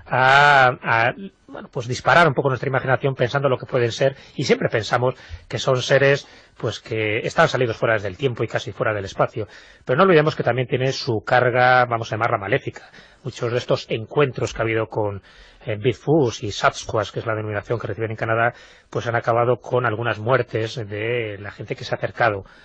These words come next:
a ellos, y lo mismo se puede decir cuando estamos hablando de serpientes gigantes o también de aves gigantes, ¿no? Como, bueno, como restos escapados de los ceratórnidos, que serían una especie de buitres que también se supone que son fósiles, pero que en algún caso han sido vistos raptando a niños con una consecuencia de muerte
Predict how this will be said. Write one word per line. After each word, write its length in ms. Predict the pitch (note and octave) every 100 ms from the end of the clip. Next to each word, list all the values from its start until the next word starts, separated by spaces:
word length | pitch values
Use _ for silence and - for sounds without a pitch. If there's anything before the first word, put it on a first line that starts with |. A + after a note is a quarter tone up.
| _ -
a 140 | A#2
ellos, 300 | C#3 A#2 G2+ -
y 120 | A#2
lo 100 | G#2
mismo 240 | A2 A#2
se 80 | A#2
puede 200 | A#2+ A2+
decir 200 | - A#2+
cuando 160 | A2+ G#2
estamos 180 | -
hablando 160 | A2+ A2+
de 60 | G#2+
serpientes 520 | A2+ - A2+ - -
gigantes 440 | A2 B2 A#2+ C3+ - - -
o 140 | - C#3+
también 320 | A2+ B2 B2
de 120 | A2+
aves 360 | A#2+ G#2 G2 -
gigantes, 640 | - A#2+ G#2+ G2 - G#2
¿no? 140 | A#2 D3 - - - _
Como, 300 | A2+ G#2 G#2
bueno, 440 | B2+ C#3+ C3 D3+
como 240 | - A2+ A2+
restos 320 | B2+ - B2+
escapados 480 | B2 - - B2 A#2
de 100 | A2
los 280 | G#2 G#2 -
ceratórnidos, 640 | A2 - C3+ A2+ A#2 A#2+
que 80 | -
serían 200 | G#2+ A2+
una 80 | A2
especie 260 | - A#2+
de 140 | A2 A2
buitres 400 | C3 C#3+ A#2+ G#2
que 100 | -
también 260 | A2 F3+
se 80 | C#3+
supone 240 | G2+ A#2+ A2+
que 60 |
son 140 | A#2+ A#2
fósiles, 400 | C3 C3+ D3+ - - -
pero 160 | C3+ B2
que 80 | A#2+
en 60 |
algún 180 | A#2 B2
caso 220 | C#3+ C3
han 60 | A#2
sido 220 | C3+ A#2
vistos 320 | B2 - E3+
raptando 540 | C3 A#2+ - D3 C3+ B2
a 60 |
niños 320 | B2 B2 C#3 - - - _
con 280 | - C#3+ D3+
una 480 | B2+ B2 A#2+ A2 A2
consecuencia 640 | D3+ B2+ B2 C#3 A#2+ C3
de 80 | A#2
muerte 400 | A#2+ - C3+